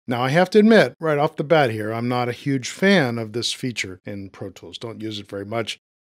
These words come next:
In fact, I have friends that call it Beat Defective, but I'm not gonna go that far.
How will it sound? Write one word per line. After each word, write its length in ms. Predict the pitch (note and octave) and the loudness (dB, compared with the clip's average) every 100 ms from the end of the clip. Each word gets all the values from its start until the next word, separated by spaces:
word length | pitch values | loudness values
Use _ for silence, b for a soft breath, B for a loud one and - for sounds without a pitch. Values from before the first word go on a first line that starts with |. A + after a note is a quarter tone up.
| _ _ | _ _
In 100 | G#2+ | -10
fact, 240 | G#2+ A#2+ A#2 | -8 -6 -2
I 80 | |
have 140 | B2 A2 | 0 0
friends 340 | - B2+ A#2 | -2 -4 -4
that 160 | A2 G2+ | -6 -8
call 200 | A#2+ A#2 | -6 -6
it 160 | G#2+ | -8
Beat 280 | G#2 A#2+ A2 | -8 -8 -8
Defective, 800 | - G#2+ - E3 E3+ A#2+ F#2 G2 | -12 -12 0 0 0 -6 -10 -10
but 160 | - A#2+ | -8 -2
I'm 140 | D3 | 2
not 160 | G3+ G#3 | 4 6
gonna 180 | A3+ G#3 | 6 6
go 140 | G#3+ | 6
that 240 | F3+ B2 A2+ | 6 2 -2
far. 460 | B2+ A2 G#2+ A2 | -8 -8 -8 -10